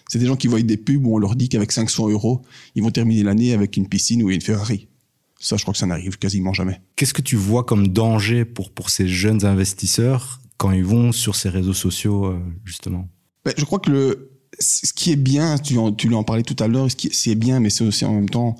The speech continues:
Speaker 1: quelque chose qui n'est pas sain, c'est la facilité avec laquelle maintenant, je prends mon smartphone, si j'ai cent euros sur mon compte, je peux l'investir en cinq minutes.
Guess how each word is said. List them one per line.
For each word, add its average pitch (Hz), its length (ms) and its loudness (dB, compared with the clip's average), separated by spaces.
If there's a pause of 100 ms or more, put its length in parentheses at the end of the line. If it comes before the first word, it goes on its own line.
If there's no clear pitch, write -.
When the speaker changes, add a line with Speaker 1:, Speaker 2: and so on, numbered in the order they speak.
(180)
Speaker 1:
quelque - 140 -6
chose 123 140 -4
qui - 140 -2
n'est 104 100 2
pas 104 160 -4
sain, 151 380 0 (280)
c'est - 140 -2
la 110 80 0
facilité 135 480 -2
avec - 100 -2
laquelle 123 280 0
maintenant, 131 600 0
je 117 60 0
prends 123 180 -2
mon 123 120 0
smartphone, 123 680 -2 (240)
si - 120 -4
j'ai 107 100 0
cent 139 200 0
euros 127 160 2
sur 123 160 0
mon 110 160 2
compte, 123 220 -2
je - 60 -8
peux 110 80 0
l'investir 104 400 0
en 101 60 -2
cinq 98 160 -2
minutes. 85 320 -4